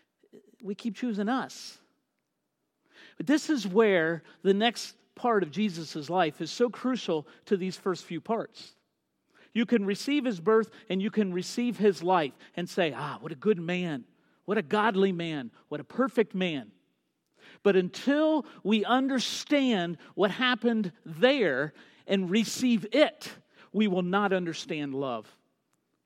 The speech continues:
We will not get it. Every other form of love will be shallow, and we will continue to yearn for true love in our life. Because that love, by his death,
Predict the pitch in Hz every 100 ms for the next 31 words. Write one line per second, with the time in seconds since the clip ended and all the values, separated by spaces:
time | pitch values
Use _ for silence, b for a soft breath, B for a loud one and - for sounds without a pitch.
0 | _ 196 190 190 202 202 170 202 156 -
1 | - 240 220 240 226 254 254 - 220 202
2 | 185 180 180 180 165 180 - - 208 220
3 | 214 151 120 b b b b b b _
4 | 190 196 240 240 - 214 190 - 262 269
5 | 196 127 _ - 196 165 226 254 190 131
6 | - b _ 202 - 220 196 185 170 160
7 | 156 180 165 123 - _ _ _ _ _
8 | _ _ _ _ _ _ _ _ _ _
9 | _ _ _ _ _ _ _ _ _ 202
10 | 208 180 165 156 226 254 165 165 156 139
11 | 135 160 160 135 160 131 131 127 208 131